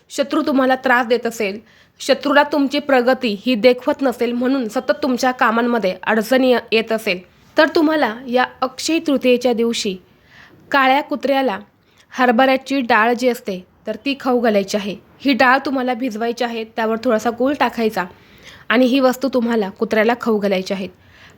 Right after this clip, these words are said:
काळे कुत्रे भेटले तर त्यालाच खाऊ घाला, काळे कुत्रे नाही भेटले तर तुम्ही इतर कुत्र्यांनासुद्धा खाऊ घालू शकतात, परंतु प्रयत्न करा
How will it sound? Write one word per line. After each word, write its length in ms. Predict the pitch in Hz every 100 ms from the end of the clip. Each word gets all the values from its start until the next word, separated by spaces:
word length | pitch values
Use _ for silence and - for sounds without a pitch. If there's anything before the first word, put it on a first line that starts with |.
| -
काळे 240 | 262 240 -
कुत्रे 300 | 302 302 294
भेटले 260 | 285 285
तर 100 | 285
त्यालाच 280 | 262 247 254
खाऊ 180 | 285 262
घाला, 240 | 262 247 240
काळे 300 | 240 214 226
कुत्रे 300 | 240 247 247
नाही 260 | 226 226
भेटले 400 | 254 262 247 240 262 -
तर 60 |
तुम्ही 240 | 226 247 247
इतर 260 | 233 226 247
कुत्र्यांनासुद्धा 540 | 247 226 233 247 254 254
खाऊ 220 | 254 254
घालू 180 | 254 262
शकतात, 360 | 269 214 214 208
परंतु 360 | - 247 254 262
प्रयत्न 420 | 247 254 285 269
करा 220 | 262